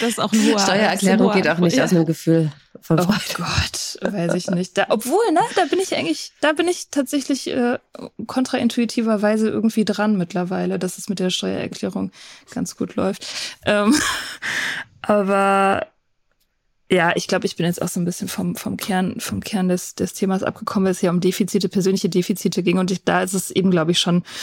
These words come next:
Speaker 3: dass, dass es immer gut ist, egal was sonst so passiert im Leben, dass man Entscheidungen nicht aus einem Gefühl von persönlichen Defiziten trifft.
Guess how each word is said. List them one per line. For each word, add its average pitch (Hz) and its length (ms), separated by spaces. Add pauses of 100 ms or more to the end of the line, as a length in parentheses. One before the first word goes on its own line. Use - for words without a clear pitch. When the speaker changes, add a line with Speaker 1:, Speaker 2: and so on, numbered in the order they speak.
(320)
Speaker 3:
dass, - 180 (160)
dass 175 160
es 180 140
immer 185 220
gut 185 180
ist, - 240 (280)
egal 175 360
was 170 200
sonst - 580
so 180 100
passiert 175 400
im 180 100
Leben, 175 320
dass 175 180
man 165 160
Entscheidungen 170 520
nicht - 180
aus - 120
einem 175 180
Gefühl 175 280
von 175 200
persönlichen 180 1000
Defiziten - 680
trifft. - 420